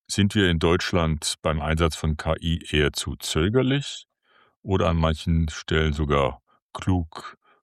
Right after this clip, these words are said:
zurückhaltend? Oder wo würden Sie das einordnen?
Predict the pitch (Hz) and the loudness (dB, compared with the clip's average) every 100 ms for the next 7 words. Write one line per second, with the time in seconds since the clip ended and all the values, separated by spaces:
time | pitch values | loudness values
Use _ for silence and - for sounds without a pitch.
0 | _ - - 80 104 117 117 113 143 135 | _ -10 -2 0 0 0 -2 -2 -4 -6
1 | - - - - 80 71 69 - _ _ | -10 -10 -2 2 2 2 -2 -8 _ _
2 | _ _ _ _ _ _ 90 90 85 80 | _ _ _ _ _ _ 0 4 4 2
3 | 73 78 73 69 64 62 53 - 52 | 0 -2 -2 -4 -8 -10 -14 -14 -16